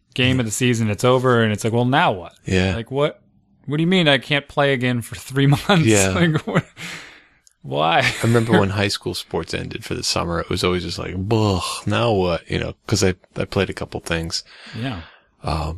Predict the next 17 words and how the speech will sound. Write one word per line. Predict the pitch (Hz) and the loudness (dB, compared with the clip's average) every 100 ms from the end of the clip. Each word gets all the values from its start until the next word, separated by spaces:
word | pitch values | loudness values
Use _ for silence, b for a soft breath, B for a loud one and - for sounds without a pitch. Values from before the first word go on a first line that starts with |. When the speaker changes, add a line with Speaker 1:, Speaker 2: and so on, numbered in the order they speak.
| - | -2
Speaker 2:
but | 98 80 | -2 2
man, | 120 139 | 2 2
you | 110 | 2
opened | 120 131 135 | 2 2 0
up, | 131 - _ _ - | 0 -4 _ _ -10
I, | - 107 | -4 -2
I | 110 | 0
used | 127 | 0
to | 127 | -2
play | - 117 | 0 0
boys | 107 107 113 | 2 4 4
under | 107 104 101 | 2 -2 -2
ten | - 104 98 | -2 -2 -2
soccer. | - 98 - 87 | -2 -2 -2 -4
I | |
played | - 95 90 | -2 -2 0
for | - 85 80 | -2 -4 -4